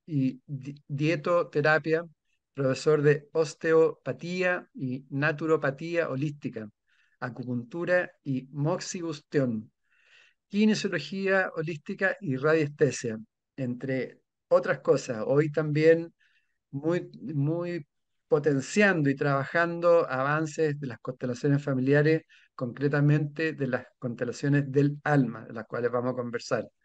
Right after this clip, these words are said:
Eh, entre los libros tiene un libro, El Camino Completo, tiene su escuela también, fundador de la escuela, José María Sánchez Navarro,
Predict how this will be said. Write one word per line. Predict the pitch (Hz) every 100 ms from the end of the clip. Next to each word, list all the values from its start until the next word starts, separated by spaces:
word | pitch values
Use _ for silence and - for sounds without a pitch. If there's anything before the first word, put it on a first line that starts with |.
| _ _ _ _ _ _ _
Eh, | 131 120 123
entre | 120 143
los | 131
libros | 131 170 190 175
tiene | 147 151
un | 147
libro, | 151 156 160
El | 147
Camino | - 127 147 165 151
Completo, | 143 131 151 131 117 104 - _
tiene | - 127
su | 127 123
escuela | - - 190 190 175
también, | 160 156 156 160 160 160 _ _ _ _ -
fundador | 120 113 123 147
de | 147
la | 143
escuela, | 147 151 151 143
José | 123 - 160
María | 156 139 143
Sánchez | - 151 147 143
Navarro, | 131 131 143 147 151 156